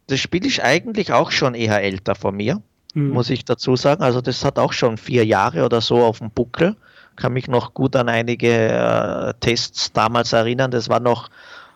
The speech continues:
Speaker 1: äh, noch nicht Viehherden, aber es war immer dieses, ich laufe da herum und, und führe diese Aktionen der Gebäude aus und war auch immer in Amerika und thematisch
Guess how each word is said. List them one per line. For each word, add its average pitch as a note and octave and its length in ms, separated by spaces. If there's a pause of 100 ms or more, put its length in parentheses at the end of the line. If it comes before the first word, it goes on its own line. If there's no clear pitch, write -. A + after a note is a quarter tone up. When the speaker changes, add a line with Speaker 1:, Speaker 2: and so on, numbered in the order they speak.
(180)
Speaker 1:
äh, - 60
noch A2 960
nicht B2 300
Viehherden, C#3+ 1120 (280)
aber A2+ 260
es A#2 160
war A#2 140
immer B2 280
dieses, A2 480
ich A2 200
laufe A2 480
da A2+ 200
herum A2 480
und, G#2 520
und G#2 180
führe A2+ 160
diese G#2+ 300
Aktionen A#2 420
der A2+ 100
Gebäude G#2+ 480
aus B2+ 200
und A2+ 160
war G#2 160
auch G2+ 120
immer A#2+ 200
in A2+ 100
Amerika A2 520
und A2 200
thematisch G#2+ 640